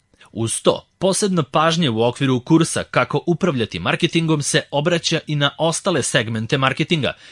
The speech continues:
koje se odnose na razvoj brenda i upravljanje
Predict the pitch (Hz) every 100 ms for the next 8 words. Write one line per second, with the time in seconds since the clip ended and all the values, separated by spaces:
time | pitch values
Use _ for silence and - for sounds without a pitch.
0 | - 151 147 147 117 110 131 165 180 151
1 | 135 110 110 165 160 120 107 104 110 160
2 | 160 175 - 185 175 170